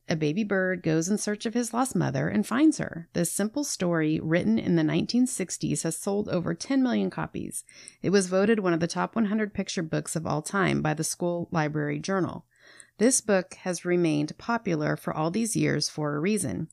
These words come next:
People empathize with the baby bird. Of course it wants to find its mother. We want to know our origins, and more simply, we want to find our mothers.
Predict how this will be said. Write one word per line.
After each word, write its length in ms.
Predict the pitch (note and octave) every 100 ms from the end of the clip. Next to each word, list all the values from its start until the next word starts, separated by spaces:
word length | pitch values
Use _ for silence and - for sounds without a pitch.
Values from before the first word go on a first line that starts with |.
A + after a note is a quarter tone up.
| _ _ _ _ _ -
People 380 | - G#3 C#4+ C4+
empathize 640 | G#3 A3 F#3 D#3 D3+ D#3
with 140 | E3+
the 80 | -
baby 320 | D#3 C#3+ D3
bird. 500 | D#3+ F3+ G#3 - - E3+ _ _ _
Of 160 | - -
course 340 | - A#3 B3
it 80 | -
wants 200 | F3 D#3+
to 100 | -
find 280 | - D3+ C#3+
its 180 | C3 -
mother. 420 | C#3 F#2 E2 E3
We 200 | - F#3
want 260 | F3 D#3+ -
to 100 | B3
know 280 | F3+ C#3 D3+
our 140 | F3
origins, 640 | F3+ G#3+ G3 - E2 -
and 140 | - F3+
more 180 | F3+ A#3
simply, 520 | - A#3+ - D3 C#3+
we 140 | E3+
want 320 | E3 D#3 E3
to 100 | -
find 420 | A3 - C#3+ C#3+ D3+
our 80 |
mothers. 600 | F3 A3+ G#3 E2 - -